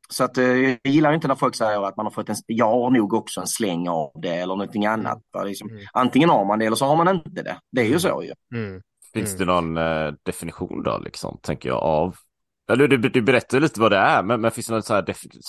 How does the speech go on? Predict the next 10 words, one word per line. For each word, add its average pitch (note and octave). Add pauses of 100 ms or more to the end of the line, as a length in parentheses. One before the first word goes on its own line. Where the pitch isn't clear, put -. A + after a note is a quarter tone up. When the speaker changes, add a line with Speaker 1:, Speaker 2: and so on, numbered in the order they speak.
(260)
Speaker 3:
standarddefinition E2+
av F#2+
vad E2
A -
D D#2+
H D#2
D C#2+ (340)
är F2+
för -
någonting? -